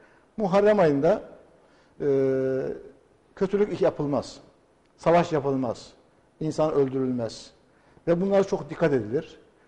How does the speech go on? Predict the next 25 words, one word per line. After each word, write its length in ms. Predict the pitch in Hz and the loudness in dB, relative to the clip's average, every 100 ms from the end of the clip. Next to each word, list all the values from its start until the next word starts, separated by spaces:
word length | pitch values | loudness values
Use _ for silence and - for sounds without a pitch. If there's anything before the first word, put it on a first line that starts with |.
| _ _ | _ _
Yani 220 | 147 160 | -2 0
Allahu 440 | 160 160 160 170 180 | 0 2 4 4 2
Teala'nın 460 | 151 139 139 139 | 2 4 4 0
bir 100 | 139 | -4
lütfu, 400 | 143 139 - 151 - - _ _ | -8 -8 -6 -6 -6 -20 _ _
bir 80 | 226 | -8
ikramı 580 | 175 - 160 160 175 135 - - - - - - - | -8 0 4 4 4 2 -2 -16 -20 -20 -20 -12 -2
olarak 320 | 147 131 120 | 2 2 -2
düşünülen 360 | - 156 143 131 | -8 -4 -2 -2
bir 180 | 127 | -2
aylardan 420 | 123 117 113 151 165 | -2 -4 -4 -4 -2
birisidir. 480 | 143 113 110 175 - _ _ _ _ _ _ _ 175 | -2 -2 -8 -10 -14 _ _ _ _ _ _ _ 2
Bu 120 | 220 | 4
ay 300 | 214 240 - - | 6 4 -2 -12
sadece 800 | - - 220 233 180 170 175 202 - - - | -18 -2 2 4 2 2 2 0 -6 -12 -4
adıyla 480 | 156 220 185 139 - - | 2 4 6 4 2 -6
kalmamış. 720 | - 139 110 82 - - - _ _ - | -2 -2 -2 -10 -18 -20 -20 _ _ -10
İçerisinde 640 | - 165 160 156 165 214 - - - _ _ _ | 0 0 0 -2 2 0 -2 -16 -20 _ _ _
birçok 440 | 240 214 - 143 - | -2 -2 -2 -4 -4
güzellikleri 600 | 131 156 147 151 151 131 | -2 0 0 2 2 4
de, 180 | 151 - - - | 2 -2 -10 -6
e, 240 | 139 135 127 | 0 2 0
toplamış 640 | 156 151 147 151 - - - _ _ - | -2 0 2 2 -2 -10 -20 _ _ -6
bir 220 | 131 | -2
ay. 100 | 127 | 0